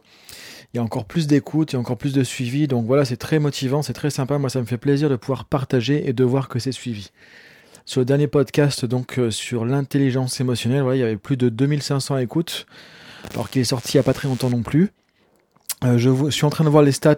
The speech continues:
là actuellement, juste quand j'enregistre ce podcast, et je vois qu'il y a eu cinq cent douze écoutes sur les dernières vingt-quatre heures, on est à quarante mille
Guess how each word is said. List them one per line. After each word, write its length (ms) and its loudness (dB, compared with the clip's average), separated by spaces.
là 120 4
actuellement, 600 0
juste 200 -6
quand 140 -2
j'enregistre 460 -4
ce 100 -4
podcast, 580 0
et 60 4
je 120 4
vois 200 6
qu'il 160 0
y 20 6
a 40 4
eu 40 2
cinq 220 2
cent 240 2
douze 260 2
écoutes 300 2
sur 120 -2
les 60 4
dernières 300 2
vingt-quatre 460 2
heures, 180 6
on 100 2
est 60 0
à 80 -2
quarante 420 0
mille 240 -2